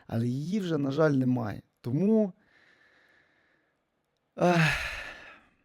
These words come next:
тому, е, не відмовляйте собі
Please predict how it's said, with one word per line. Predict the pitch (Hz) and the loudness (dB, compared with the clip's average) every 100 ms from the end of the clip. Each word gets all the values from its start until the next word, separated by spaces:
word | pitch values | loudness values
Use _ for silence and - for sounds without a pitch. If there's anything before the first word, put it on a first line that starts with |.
| _ _ _ _ _ _ _ _ _ _ - _ | _ _ _ _ _ _ _ _ _ _ -20 _
тому, | - 143 170 165 - - - | -8 -4 0 0 -2 -8 -4
е, | 127 127 - | -2 -2 -2
не | 143 | 0
відмовляйте | 147 151 156 156 160 139 | 0 2 2 6 4 4
собі | - - 131 | -4 -8 -8